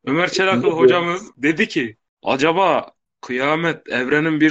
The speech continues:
Speaker 1: tarafından kopmaya başladı da biz onun sesini mi duyuyoruz? Çünkü zaman ve mekan göreceli olaraktan İsrafil sura üflemeye başladıysa,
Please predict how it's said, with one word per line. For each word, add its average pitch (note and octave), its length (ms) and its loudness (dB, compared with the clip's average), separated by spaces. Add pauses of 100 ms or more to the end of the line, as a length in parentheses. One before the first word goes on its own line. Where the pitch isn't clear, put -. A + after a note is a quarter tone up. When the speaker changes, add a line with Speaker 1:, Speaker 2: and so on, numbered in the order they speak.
Speaker 1:
tarafından C#3+ 540 -2
kopmaya D3+ 480 0
başladı D#3+ 480 0
da F#3 120 0
biz E3 120 -2
onun D#3+ 180 2
sesini D#3 440 0
mi D3 160 -2
duyuyoruz? A2 520 -4
Çünkü D3+ 500 -2 (220)
zaman D#3+ 520 0
ve D#3 80 4
mekan C#3+ 420 0
göreceli C#3 460 2
olaraktan E3+ 680 0
İsrafil D3+ 580 -2
sura D3+ 400 2
üflemeye D3+ 480 0
başladıysa, D3 760 -4